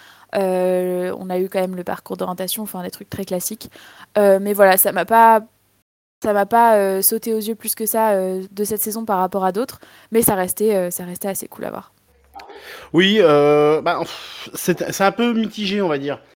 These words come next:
Speaker 2: Les épreuves de l'arène, je les ai vraiment trouvées intéressantes parce que, pour le coup, tout le monde est au même pied d'égalité et, euh,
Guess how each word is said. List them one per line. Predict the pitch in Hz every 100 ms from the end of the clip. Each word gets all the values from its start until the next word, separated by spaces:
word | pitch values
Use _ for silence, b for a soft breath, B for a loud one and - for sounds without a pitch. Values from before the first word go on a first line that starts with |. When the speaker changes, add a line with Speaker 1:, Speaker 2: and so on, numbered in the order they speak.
| _ _ _ -
Speaker 2:
Les | 156 151
épreuves | 196 - 233 190
de |
l'arène, | 185 175 180 214
je | 165
les |
ai | 143
vraiment | 139 208
trouvées | - 180
intéressantes | 165 160 151 165 185 202 -
parce | 123 -
que, | - 131 127 123 104
pour | 135
le | 143
coup, | - 170
tout | 165
le | 147
monde | 147
est |
au | 139
même | 131
pied | 127
d'égalité | 135 131 135 135 139 147 147 127 113
et, | 107
euh, | 101 98 98 92 92 87 87